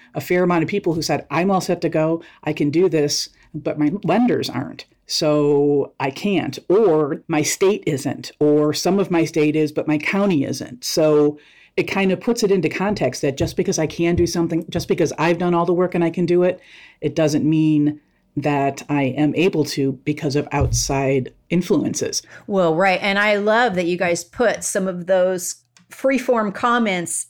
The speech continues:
Speaker 2: into the report because it does. It gives you all that context. It gives you all that color. Or maybe as an agent, you're reading that you're in the largest percentile of something.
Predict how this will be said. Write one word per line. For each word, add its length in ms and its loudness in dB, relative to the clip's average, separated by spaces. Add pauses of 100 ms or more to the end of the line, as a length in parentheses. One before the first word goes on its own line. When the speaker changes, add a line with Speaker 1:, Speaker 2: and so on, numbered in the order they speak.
Speaker 2:
into 440 0
the 120 -2
report 400 0
because 260 -2
it 120 -4
does. 220 0
It 100 -6
gives 200 -4
you 80 -2
all 140 2
that 160 -2
context. 500 -4
It 80 -12
gives 180 -8
you 80 -4
all 120 0
that 180 -2
color. 340 -2 (300)
Or 340 2 (200)
maybe 240 2
as 100 -2
an 80 0
agent, 300 -4
you're 100 -2
reading 720 -4
that 180 -4
you're 140 2
in 160 0
the 160 0
largest 420 0
percentile 640 -2
of 120 -4
something. 560 -4